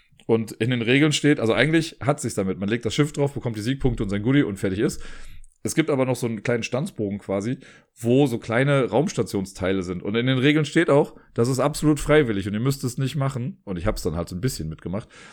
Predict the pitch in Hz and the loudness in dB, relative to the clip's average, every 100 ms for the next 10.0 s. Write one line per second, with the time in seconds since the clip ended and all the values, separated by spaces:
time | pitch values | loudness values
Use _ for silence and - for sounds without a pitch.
0 | - 101 104 135 139 120 120 113 107 - | -12 -8 0 2 2 2 0 0 -2 2
1 | 139 151 107 104 101 95 92 120 113 90 | 2 2 -2 -2 -4 -2 -2 -2 -2 -2
2 | 92 113 113 110 92 98 98 92 92 95 | -2 0 0 0 -2 -4 -2 -4 -4 -4
3 | 92 98 87 - 92 85 - 110 - 85 | -2 -2 -2 -6 -6 -6 -6 -6 -4 -4
4 | 98 90 85 82 87 92 80 92 - - | -2 -4 -4 -4 -4 -2 -4 -4 -10 -20
5 | - _ _ _ _ _ _ _ _ _ | -20 _ _ _ _ _ _ _ _ _
6 | _ - 139 156 123 131 120 123 104 101 | _ -6 2 2 2 0 0 0 -4 -6
7 | 85 87 87 82 80 82 - 139 127 113 | -6 -6 -4 -6 -8 -4 0 0 -2 -4
8 | 131 120 110 135 117 110 104 104 101 107 | -4 -4 0 0 0 -4 -4 -4 -4 -4
9 | - 117 135 - 92 92 - 92 101 | -4 -6 -6 -8 -6 -6 -8 -4 -4